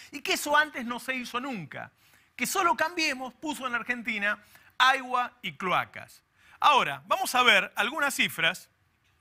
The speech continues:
de Chequeado, que es de ellos, no sé si te queda claro. Es, el Chequeado parece neutral, pero es de ellos como todos los neutrales de este país, ¿sí? En el gobierno de Cristina Kirchner,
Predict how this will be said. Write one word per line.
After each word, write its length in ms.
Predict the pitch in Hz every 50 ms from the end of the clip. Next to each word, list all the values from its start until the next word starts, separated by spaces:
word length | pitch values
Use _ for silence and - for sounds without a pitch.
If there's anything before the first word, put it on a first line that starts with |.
| _ _ _ _ _
de 220 | 170 254 294 311
Chequeado, 600 | - - 269 - - 381 359 262 196 180 170 -
que 160 | - 247 285
es 60 | 294 277
de 180 | 277 294 294
ellos, 200 | 254 - - 190
no 80 | 185 180
sé 100 | 202 226
si 40 | 190
te 100 | 202 208
queda 240 | 214 214 214 208
claro. 380 | 165 226 220 170 143 135 123 - _ _ _ _ _ _ _
Es, 160 | - 156 147
el 160 | - - 147 135
Chequeado 400 | - 214 196 214 269 285 262 185
parece 320 | 202 202 220 247 - - 269
neutral, 400 | 277 294 294 - 302 330 349 -
pero 140 | 240 208 208
es 80 | 196 190
de 100 | 214 240
ellos 180 | 226 - 240
como 220 | 185 185 180 180 -
todos 180 | 226 220 220
los 120 | 208 185 175
neutrales 360 | 180 175 160 - 214 190 165
de 100 | 165 160
este 120 | 139 156
país, 320 | 131 143 135 123 107 104 -
¿sí? 120 | - 226 247 269 269 - _ _ _ _ - - _ _ _
En 80 | - 294
el 40 | 320
gobierno 380 | 330 381 403 415 403 359 311
de 100 | 277 262
Cristina 400 | 202 240 226 - 294 277 254 233
Kirchner, 540 | 175 226 185 156 - - 170 165 175 196 185